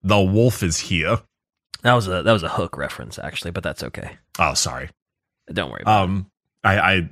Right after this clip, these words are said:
Speaker 1: it's fine. Um, <coughs> anyway, so naturally, Leman Russ gets his legion, his Legion Russ, and
Speaker 2: <laughs>
Speaker 1: goes along through the Great Crusade. Uh, he gets his fancy suit of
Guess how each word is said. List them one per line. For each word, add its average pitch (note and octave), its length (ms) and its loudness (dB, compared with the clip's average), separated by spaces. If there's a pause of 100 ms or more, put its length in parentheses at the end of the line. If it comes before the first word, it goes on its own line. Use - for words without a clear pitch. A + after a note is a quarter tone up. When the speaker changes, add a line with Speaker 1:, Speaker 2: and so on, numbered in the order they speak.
Speaker 1:
it's - 260 -8
fine. - 260 -16 (240)
Um, G#2 480 2
<coughs> - 40 2
anyway, C#3 640 0
so F3 400 2 (400)
naturally, D3+ 920 0 (120)
Leman C3 300 2
Russ A2+ 360 2
gets C3+ 260 0
his G#2+ 160 -2
legion, F#2+ 640 0 (500)
his G#2+ 220 -2
Legion A2 560 0
Russ, F#2+ 420 -2 (800)
and G#2 420 4 (220)
Speaker 2:
<laughs> - 200 -4
Speaker 1:
goes E3+ 340 6
along C3+ 600 4
through C3 180 -2
the A#2 100 -2
Great A2+ 320 -2
Crusade. F#2 720 -2 (480)
Uh, E2+ 160 -4
he G2+ 160 -6
gets F#2+ 220 -4
his F2 140 -8
fancy G2 400 -4
suit F2 200 -8
of D#2+ 80 -6